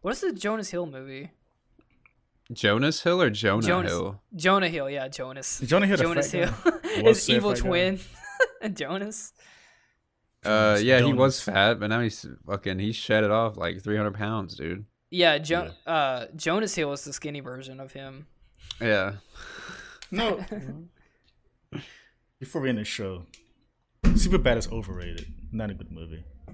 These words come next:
Speaker 1: Okay.
Speaker 2: Superbad is
Speaker 1: You're entitled to your
Speaker 2: overrated. It's
Speaker 1: opinion.
Speaker 2: not a good <laughs> movie.
Speaker 3: Yo,
Speaker 1: That shit
Speaker 3: Jordan,
Speaker 1: was
Speaker 3: you love
Speaker 1: the
Speaker 3: this movie or something?
Speaker 1: funniest fucking movie when it came out, though.
Speaker 3: No, it wasn't.
Speaker 1: Yeah, it was.
Speaker 3: It was what popped them off, really. That
Speaker 1: Yeah,
Speaker 3: movie
Speaker 1: of
Speaker 3: there.
Speaker 1: course.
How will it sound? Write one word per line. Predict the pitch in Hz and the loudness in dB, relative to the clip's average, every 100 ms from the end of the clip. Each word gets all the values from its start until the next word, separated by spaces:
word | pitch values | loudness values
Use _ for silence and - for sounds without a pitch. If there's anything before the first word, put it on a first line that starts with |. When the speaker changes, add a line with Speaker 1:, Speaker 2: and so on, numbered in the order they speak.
| - 143 | -14 -8
Speaker 1:
Okay. | 170 156 175 | -6 -6 -6
Speaker 2:
Superbad | - 123 120 110 120 123 | -2 0 2 6 6 6
is | 113 | 2
Speaker 1:
You're | 104 | 2
entitled | 104 104 101 | 4 4 2
to | 98 | 2
your | 101 | 0
Speaker 2:
overrated. | 98 | -4
It's | - 117 107 87 | -4 0 0 0
Speaker 1:
opinion. | - 139 - | 0 0 0
Speaker 2:
not | |
a | 214 | -4
good | - | -4
<laughs> | 120 120 | -4 -2
movie. | 113 | -2
Speaker 3:
Yo, | - 123 - _ - - - 196 | -2 -6 -14 _ -20 -18 -14 -4
Speaker 1:
That | 147 - | 2 6
shit | |
Speaker 3:
Jordan, | - 147 | 6 6
Speaker 1:
was | 143 | 6
Speaker 3:
you | |
love | 143 | 6
Speaker 1:
the | 160 | 6
Speaker 3:
this | |
movie | 156 151 151 | 4 2 2
or | |
something? | 151 214 | 4 6
Speaker 1:
funniest | 226 226 214 | 6 4 2
fucking | 214 180 | 0 0
movie | 180 185 | 0 0
when | 151 | -2
it | |
came | 170 143 | -6 -2
out, | 147 156 | -2 -2
though. | 131 120 123 123 - _ _ - | -4 -8 -10 -16 -20 _ _ -8
Speaker 3:
No, | 87 | -8
it | 80 | -8
wasn't. | 80 78 - _ _ _ | -14 -16 -20 _ _ _
Speaker 1:
Yeah, | 170 156 | -2 -2
it | 143 | 0
was. | 147 143 135 - - _ _ | -4 -6 -10 -16 -20 _ _
Speaker 3:
It | |
was | 151 | 0
what | 160 | 2
popped | - 123 | 0 -4
them | 117 101 | -4 -6
off, | 107 - - _ _ 202 | -6 -10 -16 _ _ -10
really. | 92 90 90 87 _ _ _ _ _ | -8 -8 -10 -14 _ _ _ _ _
That | 87 | -6
Speaker 1:
Yeah, | 160 240 151 | -2 -2 -2
Speaker 3:
movie | |
Speaker 1:
of | 85 82 | -10 -10
Speaker 3:
there. | |
Speaker 1:
course. | 190 | -12